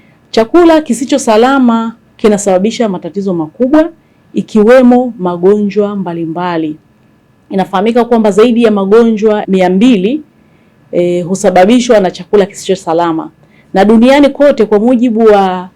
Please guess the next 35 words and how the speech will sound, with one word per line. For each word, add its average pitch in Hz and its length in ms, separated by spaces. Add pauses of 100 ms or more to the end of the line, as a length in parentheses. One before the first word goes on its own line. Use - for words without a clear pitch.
(140)
takwimu 240 520
za 190 180
Shirika 202 400
la 180 140
Afya 196 200
Duniani, 202 640 (540)
watu 233 380
zaidi 208 300
ya 196 100
milioni 196 640
mia 175 280
sita 190 380
huugua 185 540
kila 185 260
mwaka 165 360
kutokana 180 440
na 165 300
kula 180 200
chakula 175 280
ambacho 165 280
sio 175 160
salama. 165 460 (540)
Na 180 120
kati 247 340
ya 226 140
hao, 254 520 (420)
ah, 202 360
zaidi 233 580
ya 196 360 (520)
watu 240 540
laki 202 300
nne 214 160
na 185 80
ishirini 180 420
hufariki. 170 680